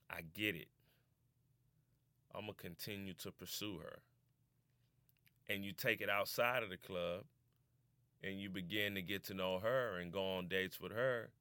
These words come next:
and the layers begin to peel back, and a certain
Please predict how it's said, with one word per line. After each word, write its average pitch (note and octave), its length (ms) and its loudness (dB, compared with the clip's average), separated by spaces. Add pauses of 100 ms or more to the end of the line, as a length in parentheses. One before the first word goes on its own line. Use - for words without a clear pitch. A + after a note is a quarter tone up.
(640)
and F#2 220 0
the F2+ 60 0
layers F#2+ 640 4
begin F2+ 400 -4
to E2 60 -4
peel E2 360 -4
back, E2+ 380 0 (1080)
and F#2 160 -4
a F2+ 40 -2
certain G#2 540 2